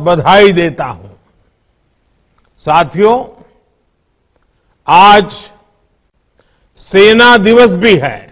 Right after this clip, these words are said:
हर भारतीय को अपनी सेना पर गर्व है। देश की रक्षा में, देश की सीमाओं की रक्षा में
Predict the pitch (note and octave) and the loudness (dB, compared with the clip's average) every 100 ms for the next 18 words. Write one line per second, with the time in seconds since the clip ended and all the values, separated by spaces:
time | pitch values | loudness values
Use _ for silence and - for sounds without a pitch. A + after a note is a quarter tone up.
0 | _ _ _ _ _ _ _ _ _ _ | _ _ _ _ _ _ _ _ _ _
1 | _ _ _ _ _ _ _ _ _ - | _ _ _ _ _ _ _ _ _ -2
2 | A3+ C4+ C4 G3 C#3 G3+ A3 G#3 A3+ A3 | 2 4 4 0 0 0 0 0 -2 0
3 | G3 E3 A#2+ - _ _ _ _ _ _ | -2 -6 -6 -16 _ _ _ _ _ _
4 | _ _ _ _ _ _ _ - F3+ G3+ | _ _ _ _ _ _ _ -8 -6 -4
5 | G#3 G#3 G3 - F#3 G3 G3 G3+ G3 F#3+ | -2 0 -2 -4 -4 -2 0 0 0 -2
6 | D#3+ A#2+ A2 F#3 F3+ E3+ A2 A2 - - | -2 -2 0 0 2 -2 -4 -10 -18 -20
7 | _ _ _ _ _ _ _ _ _ _ | _ _ _ _ _ _ _ _ _ _
8 | _ _ _ _ _ _ _ _ _ _ | _ _ _ _ _ _ _ _ _ _
9 | A2 B2+ F#3 G3+ - - F3 F3+ - - | -10 0 2 2 0 -4 -4 -2 -4 -2
10 | G#3+ A3 A#3 A#3 A#3+ - _ _ _ _ | 0 0 -2 -4 -10 -20 _ _ _ _
11 | _ _ _ _ _ _ _ _ _ _ | _ _ _ _ _ _ _ _ _ _
12 | _ _ _ - A#2 F3+ A3 A3+ A3 G#3+ | _ _ _ -16 -4 0 2 2 -2 -6
13 | A3+ G3 - F#3+ G3+ G#3+ A#3 G#3+ A#3+ A#3 | -4 -6 -6 -4 0 0 0 -2 0 0
14 | A3 - A#3+ A#3+ B3 C4 - - | -2 -2 -2 0 -2 -4 -10 -20